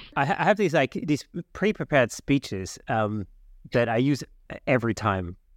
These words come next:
with a client, like, every single time. You know, I, there's my,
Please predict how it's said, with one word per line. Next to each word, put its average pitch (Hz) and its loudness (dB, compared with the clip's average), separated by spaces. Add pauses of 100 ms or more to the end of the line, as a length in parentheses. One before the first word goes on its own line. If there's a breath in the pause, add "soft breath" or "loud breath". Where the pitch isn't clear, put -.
with 120 0
a 110 -4
client, 85 -2
like, 107 -2
every 107 0
single 95 -2
time. 92 -4
You 104 0
know, 101 0
I, 110 0 (380)
there's 135 2
my, 131 2